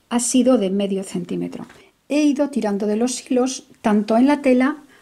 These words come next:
como en el forro y frunciendo ligeramente,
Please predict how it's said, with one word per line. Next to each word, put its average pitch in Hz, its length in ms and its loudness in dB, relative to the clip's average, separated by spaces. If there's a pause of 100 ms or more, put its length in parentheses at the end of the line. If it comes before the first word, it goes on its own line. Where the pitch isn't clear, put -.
(140)
como 294 220 4
en 240 100 6
el 190 120 -2
forro 143 420 -10 (920)
y 208 100 -6
frunciendo 220 720 0
ligeramente, 254 840 0